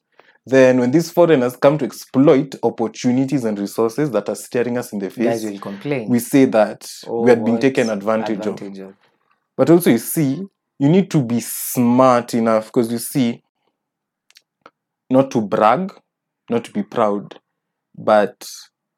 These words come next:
Speaker 1: we are more or less highly educated.
Speaker 2: Yeah.
Speaker 1: We are currently going to university, and we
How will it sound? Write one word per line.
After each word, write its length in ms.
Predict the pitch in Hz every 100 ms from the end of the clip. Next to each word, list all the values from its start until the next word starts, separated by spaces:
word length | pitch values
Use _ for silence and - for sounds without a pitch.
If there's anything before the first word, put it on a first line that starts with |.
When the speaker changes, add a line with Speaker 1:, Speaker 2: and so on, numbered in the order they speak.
| _ _ _ _ _ _ _ _ _ _
Speaker 1:
we 180 | 123 120
are 120 | 110
more 220 | 117 131
or 40 | 110
less 500 | 117 123 - - -
highly 540 | - - - 123 117
educated. 720 | 107 101 95 104 101 127 170 - 139
Speaker 2:
Yeah. 120 | 113
Speaker 1:
We 60 | 107
are 20 |
currently 340 | 131 127 120 104
going 200 | 113 113
to 100 | 101
university, 800 | 101 98 104 107 110 - 110 - _ _ _ -
and 420 | 113 107 104
we 120 | 104